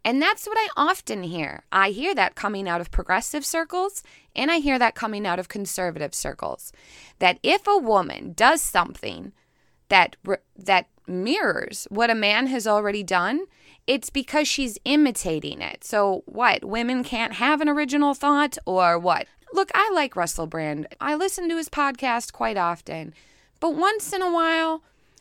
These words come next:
I would like to hear somebody ask a different question and not accuse a woman of just copying a man and putting her woman and vulva label right over it, because that's not what's going on. So let's go back in history, way, way, way, way, way, way back when,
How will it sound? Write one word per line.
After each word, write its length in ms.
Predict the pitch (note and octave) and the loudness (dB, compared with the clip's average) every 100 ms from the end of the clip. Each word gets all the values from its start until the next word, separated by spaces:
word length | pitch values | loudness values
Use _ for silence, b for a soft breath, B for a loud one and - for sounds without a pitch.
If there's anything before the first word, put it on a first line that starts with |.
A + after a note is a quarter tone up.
| _ - | _ 0
I 220 | D4+ F#4+ | 2 2
would 180 | F4+ C4+ | 0 -2
like 260 | D4 D4 | -2 -2
to 120 | - A#3+ | -6 -12
hear 380 | - B3 B3 | -6 -4 -4
somebody 720 | A#3 - G#3+ A3+ G#3+ G3 G3+ - | -6 -6 -4 0 0 0 -2 2
ask 340 | E3+ F3 - | 2 2 -2
a 60 | F3+ | -6
different 400 | E3 D#3 D3+ - | -6 -6 -8 -8
question 720 | - D3 - - F2 - - B B B - | -6 -6 -6 -10 -10 -10 -14 B B B -4
and 200 | G3+ G#3 | -2 2
not 240 | C#4 F#4+ | 4 4
accuse 380 | F#4 - D4+ B3+ | 2 0 0 2
a 80 | B3+ | 0
woman 340 | A#3 A#3 A3+ | 0 0 -2
of 80 | F#3+ | -4
just 240 | G3+ G#3 | -4 -6
copying 540 | - A3+ G#3+ - F3+ E3+ | -2 0 0 0 -6 -4
a 40 | |
man 300 | F3+ F3 F3 | -4 -4 -4
and 120 | D#3 | -6
putting 280 | - - F#3+ | -6 -6 -6
her 180 | F3+ G3+ | -4 -4
woman 500 | D3 E3+ G#3 G3 G3+ | -2 -2 0 -2 -6
and 180 | E3+ D#3 | -4 0
vulva 340 | D#3+ G3+ F#3 | 4 6 6
label 460 | E3 E3+ F#3 E3+ D#3+ | 2 2 2 2 0
right 240 | E3 D#3+ - | 0 -2 -2
over 260 | D#3 D3+ D3+ | -4 -2 -4
it, 140 | - | -4
because 280 | - B3+ A#3 A#3 | -8 -8 -6 -6
that's 300 | G3 A#3 - | -2 -2 0
not 200 | C#4 C#4 | -2 -2
what's 200 | G#3 F3+ | -4 -8
going 300 | - E3+ D#3+ | -6 -4 -4
on. 260 | D3 - - B B | -6 -8 -14 B B
So 340 | - - D4 C4+ B B - | -8 -2 0 0 B B -2
let's 260 | E4+ G#4 | -2 0
go 160 | A4+ A4 | -2 0
back 240 | F#4+ F4 | 2 0
in 120 | D#4+ | -2
history, 540 | B3+ A3 - - F#3 D#3+ | -4 -4 -6 -4 -4 -2
way, 200 | F#3+ B3 | 0 0
way, 180 | A3+ G3+ | 0 0
way, 200 | F3 C#3+ | -2 -2
way, 180 | D3 | -4
way, 180 | - A#2+ | -2 0
way 240 | F#3+ A#3+ B3 | 2 0 4
back 260 | G#3+ G#3+ | 4 4
when, 360 | A#3 G#3 E3+ | 2 2 0